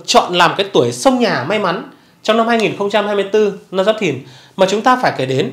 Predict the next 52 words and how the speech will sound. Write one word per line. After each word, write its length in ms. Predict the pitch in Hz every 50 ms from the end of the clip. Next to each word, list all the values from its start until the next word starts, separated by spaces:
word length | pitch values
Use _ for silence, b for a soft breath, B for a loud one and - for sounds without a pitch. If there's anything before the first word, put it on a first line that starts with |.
| -
đó 440 | - 147 143 143 175 - - - - -
không 160 | - - 220 202
ai 100 | 196 196
khác, 260 | 202 220 247 240 - -
đó 80 | 156
chính 180 | 165 - 160 190
là 100 | 202 156
những 140 | 139 170 185
người 80 | 180
tuổi 120 | 135 127 117
Tý. 240 | - 123 123 156 202 - - - _ _ _ - - B B B B B B B B B B B B B _ _ _ _ _ _ _ _ _ _ _ _ _ _ _ _ _ _ - B B B B B B B B B B B B
À, 100 | B 185 190
quý 80 | 220
vị 100 | 254 269
thân 100 | 208 233
mến, 260 | 226 190 185 202 - - B B B B B B B B
những 180 | 226 269 311
người 120 | 349 359 302
tuổi 140 | - 160 156
Tý 200 | 160 165 175 254
là 120 | 302 254
những 140 | 185 233 277
người 100 | 269 -
sinh 140 | - 254 254
năm 160 | 262 262 262
Chuột 180 | 247 214 160 151
ấy, 120 | 170 165 - -
thường 300 | - 208 196 170 147 147
được 180 | 151 151 143 -
đánh 200 | 156 156 175 190
giá 200 | 185 156 151 196
là 240 | 240 247 180 120 117
rất 180 | - 247 285 285 - - - _ _ _ _ _ _ _
có 160 | - 151 160 160
cái 100 | - 196
tố 120 | 190 175 185
chất 160 | 180 - 302 294
lãnh 140 | 214 214 240
đạo 240 | 262 247 - - - B B B B B B B B
cũng 160 | - 202 208
như 60 | 277
là 120 | 277 180 139
dẫn 200 | 135 185 226 240
dắt 140 | 302 311 311
mọi 120 | 202 - 151
người. 240 | 147 151 135 120 110 - - b b b b b b b
Họ 160 | - 233 190
luôn 200 | 233 277 294 277
là 100 | 254 202
người 260 | 165 156 156 156 151
đầu 300 | 151 156 170 151 147 135 -
tiên 240 | 277 285 269 254